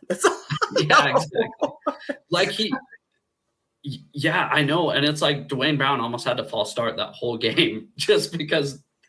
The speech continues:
Speaker 2: Darrell Taylor was off the line so fast.
Speaker 1: Yeah.
Speaker 2: I remember I was in the stadium and I didn't even realize that it was Dwayne Brown playing left tackle. I'm like, "That guy keeps jumping."
Speaker 1: <laughs>
Speaker 2: The whole time I was like, "That left tackle is going early every
Speaker 1: That's funny.
Speaker 2: snap."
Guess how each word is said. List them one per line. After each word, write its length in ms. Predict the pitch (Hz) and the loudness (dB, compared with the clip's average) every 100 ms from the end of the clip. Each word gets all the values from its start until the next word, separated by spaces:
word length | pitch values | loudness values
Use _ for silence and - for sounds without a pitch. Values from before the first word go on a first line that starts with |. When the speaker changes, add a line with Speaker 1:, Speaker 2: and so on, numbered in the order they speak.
| - - - | -14 -12 0
Speaker 2:
Darrell 260 | 175 185 165 | 4 4 2
Taylor 320 | - 175 175 | 4 4 6
was 160 | 180 - | 2 0
off 300 | 131 156 143 | 2 2 0
the 80 | |
line 260 | 127 127 151 | -2 0 -2
so 160 | 147 104 | -4 -6
fast. 240 | - - - - - | -6 -10 -12 -20 0
Speaker 1:
Yeah. 120 | 165 | 2
Speaker 2:
I 20 | |
remember 220 | 202 226 233 185 | 4 2 2 0
I 40 | |
was 120 | 185 160 | 0 0
in 140 | 196 | 0
the 80 | 170 | -2
stadium 400 | - 156 175 147 | 0 2 2 0
and 140 | 123 131 | -2 0
I 140 | 139 | 0
didn't 200 | 156 196 | 2 0
even 140 | 170 117 | -2 -2
realize 380 | 123 131 127 113 | 0 2 0 0
that 80 | |
it 60 | 107 | -4
was 180 | 107 - | -6 -12
Dwayne 300 | 117 110 110 | -6 -4 -4
Brown 340 | 104 107 107 - 107 | -6 -6 -8 -12 -10
playing 240 | 110 101 | -8 -6
left 240 | 101 107 - | -4 -4 -4
tackle. 440 | 110 110 - - _ _ _ _ - | -6 -6 -10 -16 _ _ _ _ -12
I'm 120 | 143 | -6
like, 200 | 156 143 - | -4 -4 -4
"That 260 | 151 123 | -4 -2
guy 240 | - - 139 | 0 2 2
keeps 340 | 202 180 151 | 2 0 -2
jumping." 500 | - - 285 320 - 370 | -4 2 2 4 4 6
Speaker 1:
<laughs> 100 | 403 - 359 - 415 494 - - - - _ - - _ | 6 6 4 4 2 0 0 2 2 -2 _ -8 -8 _
Speaker 2:
The 140 | 247 170 | 0 0
whole 400 | - 240 262 254 | 2 4 4 4
time 300 | 294 349 156 | 2 4 4
I 100 | 185 | 2
was 120 | 165 | 2
like, 180 | 160 156 | 0 2
"That 220 | 175 185 | 2 4
left 220 | 233 240 | 2 2
tackle 360 | 151 151 151 117 | 2 2 0 0
is 320 | 143 151 - | 0 -2 -6
going 320 | - 180 147 | -4 0 0
early 480 | 127 151 143 131 - - | 0 2 2 0 -4 -2
every 320 | - 175 196 | 2 2 0
Speaker 1:
That's 60 | - | 0
funny. 140 | 143 | 0
Speaker 2:
snap." 180 | 151 147 | 0 0